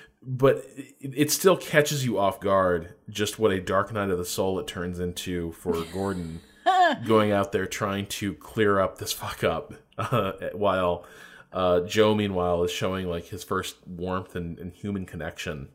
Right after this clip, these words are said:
Speaker 1: uh,
Speaker 2: Yeah.
Speaker 1: in, in the series. Uh, and then there's endearing, like,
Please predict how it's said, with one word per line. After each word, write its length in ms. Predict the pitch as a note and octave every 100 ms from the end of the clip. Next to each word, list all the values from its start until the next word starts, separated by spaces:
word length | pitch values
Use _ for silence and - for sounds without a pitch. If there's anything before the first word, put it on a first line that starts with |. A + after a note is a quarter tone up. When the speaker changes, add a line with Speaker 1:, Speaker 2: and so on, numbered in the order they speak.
| _ _ _ -
Speaker 1:
uh, 360 | E2+ E2 D#2+ D#2
Speaker 2:
Yeah. 160 | F2 F2
Speaker 1:
in, 60 | F2
in 160 | F#2+
the 80 | E2+
series. 560 | - C#3 B2+ F#2 - - - - - - - -
Uh, 440 | - G2+ G2+ G2 - - _ _
and 120 | - A#3+
then 80 |
there's 160 | F4+ D4+
endearing, 400 | G3+ E3+ G#3 G3
like, 240 | E3+ -